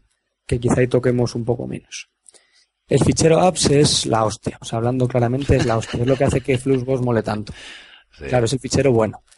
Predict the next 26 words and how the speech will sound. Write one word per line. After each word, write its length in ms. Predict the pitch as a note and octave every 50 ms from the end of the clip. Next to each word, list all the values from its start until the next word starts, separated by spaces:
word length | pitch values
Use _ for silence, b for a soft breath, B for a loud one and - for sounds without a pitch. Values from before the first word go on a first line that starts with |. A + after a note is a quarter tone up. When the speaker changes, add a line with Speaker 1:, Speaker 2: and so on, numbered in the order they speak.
| b b b b b b
Speaker 1:
¿Por 180 | B2+ A#2 A2+
qué? 180 | - D3+ C3+ A#2+
¿Qué 60 | C3
hacemos 260 | C3+ C#3 D3 D3 C3+ C#3+
en 60 | C#3
el 80 | C3+
fichero 340 | - - - - C3 C3+ D3
app? 140 | C#3 - - _ _ _ _ _ _ _ _
Lo 140 | - - C3+
hacemos 260 | C3 - C#3 D3+ C#3
prácticamente 500 | - D3 - C#3+ - C3 C3 C3 B2 A2+
todo. 300 | - - G#2+ - - _ _ _ _ _ _ - _ _ _ _
Configuras 680 | - C3 B2 - C#3 C3+ B2+ D3+ E3 E3+ - - - _ _ -
dónde 320 | - B2+ C#3+ D3 C#3+ C#3+
iniciar 240 | C#3+ C3 C#3+ C#3 C3
las 140 | C3 B2 B2+
aplicaciones, 720 | A2 B2 B2 A#2 A2+ - - A#2 A2 G#2+ G2 - - _ _ -
en 160 | - B2+ A#2+
qué 80 | - C#3
escritorio, 560 | C3 - - D3 C3 - B2+ A#2 A2+ A#2+ - _ _ _ _ _ _ -
en 160 | - B2+ B2
qué 100 | - C#3+
lugar 280 | C#3 C#3 C3+ C#3 C#3 C3+
de 80 | C3+
la 80 | B2+ A#2
pantalla, 520 | - A2+ A2+ G#2 B2 A#2+ A2+ A2+ - -